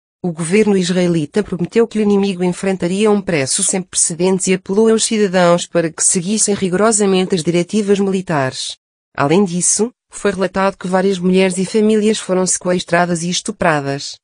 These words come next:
e também foi relatado o assassinato do prefeito de Shara al-Negev. Até o fechamento da nota, Israel havia registrado mais de cento e cinquenta mortes e mais de novecentos feridos.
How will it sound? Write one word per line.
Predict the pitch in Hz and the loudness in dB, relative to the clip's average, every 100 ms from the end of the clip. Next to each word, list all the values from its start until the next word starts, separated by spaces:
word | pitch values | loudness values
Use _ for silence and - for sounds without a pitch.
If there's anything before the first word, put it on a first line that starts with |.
| _ | _
e | 190 | -12
também | 160 170 170 208 | 0 2 4 2
foi | - 202 | 0 -2
relatado | 185 180 220 196 | -2 -2 -2 -2
o | 190 | -2
assassinato | 185 185 - 175 170 190 - | -2 -2 0 2 0 0 -6
do | 190 | -10
prefeito | - - 202 208 214 | -10 0 2 2 -2
de | - | -2
Shara | 196 202 | 0 2
al-Negev. | 208 214 202 208 214 127 104 - - _ _ _ _ _ _ | 2 2 0 2 0 0 -2 -10 -20 _ _ _ _ _ _
Até | 156 - 220 | -4 2 2
o | |
fechamento | - - - 214 180 175 | 2 -4 2 4 4 2
da | 170 | 2
nota, | 202 160 135 139 147 175 _ - | 2 2 0 -4 -6 -10 _ -6
Israel | - 180 175 156 | -2 0 0 0
havia | 156 180 196 | 0 2 2
registrado | 185 175 185 - 220 220 | 2 -2 -4 0 4 4
mais | 202 202 202 | 4 2 0
de | - | -2
cento | - 233 233 202 | 0 2 0 -4
e | |
cinquenta | 180 180 165 156 196 196 | -4 -4 -2 -2 0 2
mortes | 190 170 165 - | 4 2 0 -2
e | 180 | 2
mais | 170 185 208 | 2 2 0
de | 190 | 0
novecentos | 202 180 - 180 175 - | 2 0 0 -2 -2 -2
feridos. | - 170 156 - - | -6 -6 -8 -8 -14